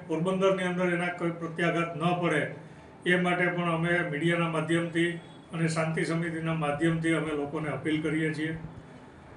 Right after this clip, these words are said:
આજે અમે વિસ્તારની અંદર એરિયા ડોમિનેશન માટે પણ એક આયોજન કરેલું હતું, જેમાં અમારી લોકલ પોલીસ, એસ આર પી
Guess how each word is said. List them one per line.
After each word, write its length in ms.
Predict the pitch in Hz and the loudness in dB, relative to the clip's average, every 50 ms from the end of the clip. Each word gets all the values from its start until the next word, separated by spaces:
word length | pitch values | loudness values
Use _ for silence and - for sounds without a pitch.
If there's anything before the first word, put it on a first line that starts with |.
| - - - - - | -18 -18 -18 -8 2
આજે 500 | 147 147 165 165 165 208 208 208 208 214 208 - - - - - - | 6 6 8 8 8 8 8 6 6 2 0 -4 -10 -12 -14 -8 0
અમે 440 | 190 165 180 196 202 202 202 202 202 202 202 - - - - - - - - - - | 2 4 6 6 6 6 4 2 0 -4 -8 -12 -14 -18 -20 -20 -20 -20 -20 -4 2
વિસ્તારની 580 | 165 170 160 - - 208 202 208 202 202 202 | 2 2 2 4 4 6 6 6 6 4 2
અંદર 300 | 202 196 196 196 202 196 | 2 2 2 2 2 2
એરિયા 380 | 190 190 185 175 190 196 202 202 | 2 2 2 2 4 6 6 6
ડોમિનેશન 720 | 202 190 190 185 190 196 190 196 185 151 175 196 190 190 | 6 6 4 4 4 4 4 4 4 4 4 2 2 4
માટે 260 | 190 185 185 190 196 | 4 4 4 6 4
પણ 360 | 175 151 190 190 190 190 - | 4 4 2 0 0 0 0
એક 300 | 190 185 185 - - - | 0 0 0 -2 0 0
આયોજન 640 | 190 190 185 190 170 160 165 175 175 175 190 190 185 | 2 4 4 4 4 4 4 4 4 4 2 2 2
કરેલું 460 | 180 185 180 185 185 180 185 185 185 | 2 2 2 2 2 2 2 0 0
હતું, 200 | 185 196 185 175 | 0 0 -2 0
જેમાં 600 | 151 165 170 175 190 190 190 190 190 196 - - - - - - - - - - - - - - | 4 4 4 4 6 4 4 4 2 -2 -8 -12 -16 -18 -18 -18 -20 -20 -20 -20 -20 -20 -10 -6
અમારી 320 | 170 165 180 180 185 190 | 0 2 4 6 6 6
લોકલ 340 | 185 156 156 165 160 - 190 | 6 4 4 2 2 2 2
પોલીસ, 640 | 185 190 175 180 180 180 185 185 180 180 - - - | 2 2 2 2 4 4 4 4 2 0 -2 -4 -2
એસ 220 | 165 156 151 - 185 | 0 0 2 4 6
આર 220 | 185 185 180 180 | 6 6 4 2
પી 240 | - 196 185 190 190 | 0 0 0 2 0